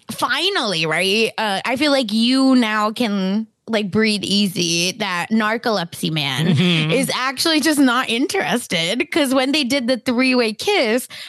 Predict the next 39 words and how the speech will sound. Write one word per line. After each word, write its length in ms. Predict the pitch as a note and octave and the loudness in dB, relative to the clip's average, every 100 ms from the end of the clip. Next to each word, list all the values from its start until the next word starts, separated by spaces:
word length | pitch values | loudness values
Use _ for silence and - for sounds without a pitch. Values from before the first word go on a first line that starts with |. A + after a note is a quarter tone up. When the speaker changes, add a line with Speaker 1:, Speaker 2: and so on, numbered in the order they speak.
| - | 0
Speaker 1:
Ma-, 240 | A#3+ B3 A3 A#3+ | 2 2 -2 -2
well, 180 | C#4+ | 0
no, 100 | A#3+ | 0
multiple 440 | B3 A3+ B3+ G3 E3 | 0 0 0 -2 -2
times, 420 | F3+ - D3+ A3 | -2 -4 -4 0
but 180 | G3+ F#3+ _ _ | 0 -2 _ _
in 160 | A3+ A3+ | -2 0
this 160 | A#3+ - | 0 -2
episode, 680 | D3 - - - - G#3+ D4+ - - - - | -12 -10 -8 -6 -2 0 -2 -6 -14 -8 -2
uh, 260 | A#3 G#3+ | 0 0
where 340 | G#3 G#3 G3+ G#3 | 0 2 2 2
Lucy, 540 | A#3+ C4+ B3+ B3 A3+ | 2 2 0 0 0
Mads, 500 | A3 F#3+ F#3 F3+ F#3+ | 0 -2 -4 -6 -2
and 260 | G3 E3+ E3+ F3 | 0 0 -2 -2
Alex 340 | F#3 F3 F#3+ | -2 -2 -2
did 160 | F#3+ F3+ | -2 -2
the 80 | |
three-way 420 | F3+ G#3 F#3+ F3+ F3+ | -2 0 2 2 0
kiss 280 | G#3+ F3+ - | -2 -2 -2
in 220 | F#3+ F#3 | -2 0
the 220 | F3 E3+ | 0 -2
cab 480 | - A#3 G3+ F3 E3+ | -2 -2 -2 -4 -4
this 260 | E3 F3 - | -4 -4 -4
time, 440 | - E3 F3+ C4 F4 - - - | -4 -2 0 0 0 -6 -16 -8
uh, 160 | B3 A#3+ G#3+ | -2 0 0
Alex 340 | A#3 A#3+ B3+ | 0 0 0
was 80 | C4+ | 0
like, 160 | B3 - | 0 -2
"I 60 | G#3+ | -2
mean, 180 | G#3+ | 2
you've 140 | G#3+ F#3+ | 2 2
hooked 300 | D3+ F3 - | -2 -6 -6
up 160 | D3 - | -6 -6
with 300 | - - - - _ | -10 -6 -6 -8 _
Gary." 420 | - E2 - C#2+ - | -6 -4 -4 -6 -6
Uh, 240 | A#3+ G#3+ G#3 - | -4 -4 -6 -10
yeah, 160 | F#3 - | -16 -16
so, 280 | - - E3 | -12 -8 -8
like, 360 | C3+ F#2 G#3 | -6 -8 -10